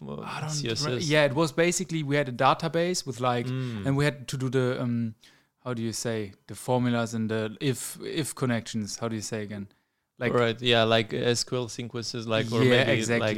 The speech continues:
Speaker 1: like, extracting things from the database. And
Speaker 2: Exactly.
Speaker 1: Okay.
Speaker 2: And then we had to, and we had to program really the database itself, like search field,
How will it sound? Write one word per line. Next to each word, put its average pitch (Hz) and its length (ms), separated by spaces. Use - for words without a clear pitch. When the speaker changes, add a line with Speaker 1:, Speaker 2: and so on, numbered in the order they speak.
Speaker 1:
like, - 80
extracting 113 520
things 113 220
from 110 160
the 107 80
database. 107 580
And 104 80
Speaker 2:
Exactly. 120 560
Speaker 1:
Okay. 110 120
Speaker 2:
And 131 100
then 139 140
we 131 80
had 131 180
to, 123 280
and 147 160
we 151 80
had 147 80
to 131 60
program 135 400
really 127 200
the 117 180
database 113 580
itself, 107 400
like 104 140
search 131 380
field, 120 340